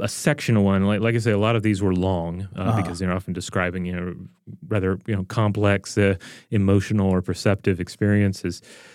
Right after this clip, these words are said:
Speaker 1: Uh, so I'm just gonna read a portion of this one, uh, where this individual's talking about, uh, uh, the, the, uh, how, um, how, uh,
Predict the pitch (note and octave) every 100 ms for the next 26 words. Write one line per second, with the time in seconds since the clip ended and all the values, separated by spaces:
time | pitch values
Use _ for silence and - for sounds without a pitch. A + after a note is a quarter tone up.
0 | - G2 G2+ F2 F2+ - A2 A#2 A2+ A2+
1 | G#2 G2 G#2+ G2+ - C#3 B2 A2+ F#2 F#2+
2 | - G2+ F#2 G2 G2 F#2 G2+ G2+ G2 G2+
3 | F#2 F#2 F2+ - F#2 E2+ F2 E2+ F2 F2
4 | - F2 F2 - - _ _ F2+ F2 F2+
5 | F2+ - - - F#2+ D#2+ A#1+ - F#2+ F2+
6 | F2 - - F2 F2 E2+ - - - -
7 | F#2+ F#2 F2